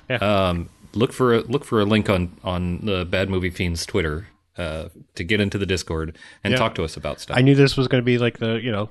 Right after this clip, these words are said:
Speaker 1: out of, sort of left field sort of thing, but, uh, yeah, it's great. I, I loved it.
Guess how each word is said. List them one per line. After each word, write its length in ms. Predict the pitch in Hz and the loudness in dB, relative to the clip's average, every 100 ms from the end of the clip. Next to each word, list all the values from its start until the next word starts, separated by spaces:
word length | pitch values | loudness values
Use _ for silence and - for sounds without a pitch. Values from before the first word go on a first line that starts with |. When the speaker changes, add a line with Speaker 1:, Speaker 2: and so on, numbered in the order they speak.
| - | -6
Speaker 1:
out 160 | 104 113 107 | -4 -4 -4
of, 100 | 98 | -10
sort 200 | - 117 | -4 -4
of 80 | 113 | -2
left 200 | 113 113 | 0 0
field 300 | - 113 117 | -2 -4 -4
sort 180 | 117 104 | -6 -6
of 60 | 101 | -6
thing, 220 | 107 101 | -8 -4
but, 180 | 104 104 | -4 -2
uh, 180 | 104 | -4
yeah, 220 | 101 117 113 | -4 -4 -4
it's 220 | - 110 - | -8 -10 -8
great. 340 | 107 113 - - | -6 -6 -8 -10
I, 260 | 110 107 107 _ _ _ - | -6 -6 -8 _ _ _ -18
I 140 | - | -10
loved 240 | 107 113 113 | -6 -4 -4
it. 160 | 101 | -8